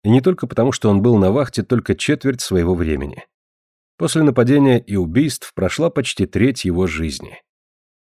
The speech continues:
Это были годы, о которых его внутреннее «я» подсказывало, что необходимо проявлять неуклонное терпение и никак не выдать,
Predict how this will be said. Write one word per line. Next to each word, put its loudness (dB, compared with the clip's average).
Это 2
были 4
годы, 2
о 2
которых -2
его 4
внутреннее 2
«я» 2
подсказывало, 0
что 0
необходимо 0
проявлять 2
неуклонное 0
терпение -2
и -2
никак 2
не 4
выдать, 0